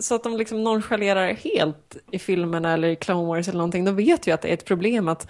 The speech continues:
här får vi en klonarmé som vi egentligen inte beställde, eh, som vi egentligen inte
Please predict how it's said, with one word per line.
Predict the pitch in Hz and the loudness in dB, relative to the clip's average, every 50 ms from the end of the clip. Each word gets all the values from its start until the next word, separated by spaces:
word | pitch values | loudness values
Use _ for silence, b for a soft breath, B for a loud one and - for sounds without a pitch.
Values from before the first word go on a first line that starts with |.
| B B B | B B B
här | - 226 214 233 | -2 0 0 0
får | 226 - 220 190 | 0 0 0 0
vi | 190 | 0
en | 185 180 | -2 -2
klonarmé | 185 - 208 185 175 170 165 185 208 220 202 | 0 0 0 0 0 -2 -2 -2 -2 -2 -2
som | 202 - 180 | -2 -4 -4
vi | 165 170 | -4 -2
egentligen | 175 190 196 190 185 - 180 180 | 0 0 -2 -2 -4 -4 -6 -4
inte | 170 165 - 185 | -6 -6 -6 -8
beställde, | 190 - - - - 185 185 185 185 175 185 185 180 180 B B B B B B - | -10 -10 -6 -2 0 2 2 2 2 2 2 0 0 0 B B B B B B -4
eh, | 190 185 175 170 175 | -2 -2 0 0 -2
som | 175 - 190 180 | -2 -2 -2 -2
vi | 170 | 0
egentligen | 165 202 214 208 202 - 185 180 | 2 2 2 2 2 0 -2 -2
inte | 180 170 156 - 170 | -2 -2 -4 -6 -8